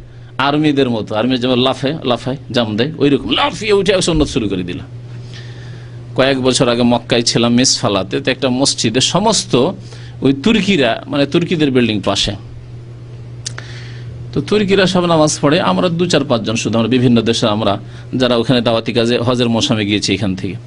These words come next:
বিভিন্ন সৌ-, সৌদি আরব শহর থেকে, তো মসজিদে নামাজ পড়ি, তো ওদের তামাশাটা দেখতাম। যেমনই সালাম ফিরে, "আসসালামু আলাইকুম রহমতুল্লাহ, আসসালামু আলাইকুম রহমতুল্লাহ", লাফ দিয়ে উঠে সুন্নত শুরু। কারণ জানছি ইমাম তার মোনাজাত দোয়া করবে না,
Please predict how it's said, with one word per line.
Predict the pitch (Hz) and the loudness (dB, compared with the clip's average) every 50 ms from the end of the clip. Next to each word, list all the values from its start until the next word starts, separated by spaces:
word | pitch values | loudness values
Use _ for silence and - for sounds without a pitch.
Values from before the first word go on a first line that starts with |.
| - - - | -12 -8 -4
বিভিন্ন | 107 104 110 104 98 95 95 | -4 -2 -2 -2 -2 -2 -2
সৌ-, | - - 110 - 101 98 95 | -2 -2 -2 -2 -2 -2 -2
সৌদি | - 113 107 107 110 | 0 0 2 2 2
আরব | 104 101 | 2 2
শহর | 101 - 104 101 95 | 2 2 2 0 0
থেকে, | 90 - 92 90 - - - - - - - - - - - - - - | -2 -4 -6 -8 -8 -10 -14 -14 -14 -14 -14 -14 -14 -14 -14 -14 -8 -2
তো | - 185 | 0 2
মসজিদে | 185 185 175 175 190 180 | 2 4 4 4 4 4
নামাজ | 170 170 170 170 160 165 | 4 4 4 4 2 4
পড়ি, | 175 175 | 2 2
তো | 175 175 | 4 2
ওদের | 165 165 160 | 2 2 2
তামাশাটা | 151 160 147 147 147 147 - 143 139 | 2 2 4 4 4 2 2 2 2
দেখতাম। | 127 117 117 113 - 117 113 113 | 4 2 2 2 2 0 0 2
যেমনই | 131 175 180 202 214 233 233 233 | 2 2 2 2 2 2 2 2
সালাম | 208 - 190 175 175 175 160 | 4 4 4 2 2 2 2
ফিরে, | 165 156 147 | 2 2 2
"আসসালামু | 135 - - 139 135 139 143 147 | 2 2 0 2 2 2 2 0
আলাইকুম | 147 151 147 139 143 143 143 | 2 2 0 0 0 -2 -2
রহমতুল্লাহ, | 147 151 147 143 139 139 143 143 - | 0 0 0 0 0 -2 -2 -2 -2
আসসালামু | - - 151 139 139 143 | 0 2 4 4 4 4
আলাইকুম | 143 143 139 147 | 2 0 0 2
রহমতুল্লাহ", | 135 139 - - 143 123 110 101 | 2 2 2 0 0 2 0 0
লাফ | 87 - - 415 202 - - - - - | 0 0 0 0 0 0 0 -2 -2 -2
দিয়ে | 143 165 170 147 | 0 2 4 4
উঠে | 165 165 - 214 233 - - - - - - - - - - - - - - - | 4 2 2 0 -2 -4 -8 -10 -8 -8 -6 -8 -10 -12 -14 -14 -16 -16 -10 -4
সুন্নত | - - 131 120 113 104 87 | 0 2 4 4 2 2 2
শুরু। | - - 107 80 - - - - - - - - - - - - - - - | 0 0 0 -2 -4 -6 -8 -10 -12 -14 -14 -14 -14 -16 -16 -16 -16 -8 0
কারণ | - 135 175 175 | 2 2 4 6
জানছি | 185 190 165 160 175 175 | 4 4 4 4 4 4
ইমাম | 175 175 175 175 | 4 4 2 2
তার | 165 175 165 170 | 2 2 2 2
মোনাজাত | 160 156 156 156 147 143 143 147 | 4 4 4 4 4 4 4 2
দোয়া | 135 135 151 151 147 | 2 2 2 2 2
করবে | 139 - 139 123 120 110 113 | 4 4 4 4 4 4 2
না, | 101 98 90 | 2 0 -2